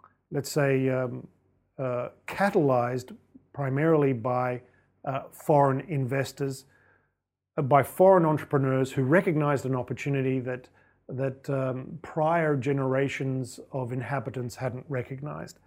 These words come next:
Um, and what, and the net result of that is, uh, uh, is the projects,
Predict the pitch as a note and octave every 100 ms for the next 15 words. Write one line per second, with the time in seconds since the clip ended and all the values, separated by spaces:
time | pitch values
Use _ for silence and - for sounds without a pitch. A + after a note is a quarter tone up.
0 | _ _ _ _ _ - D3+ D3 - _
1 | _ _ _ E4 D#3+ D#3 D#3 - F#3+ D#3
2 | G3 - - _ _ - D#3 D#3+ E3+ G3+
3 | - F3+ C3 F3 F#3+ D3 A2 A#2+ B2+ -
4 | - G#3 C#3 C3+ A#2 - - C#3+ C3 B2
5 | B2+ - _ _ C#3+ C3+ - E3+ A#2+ B2+
6 | - F3+ D#3+ D#3 D#3 -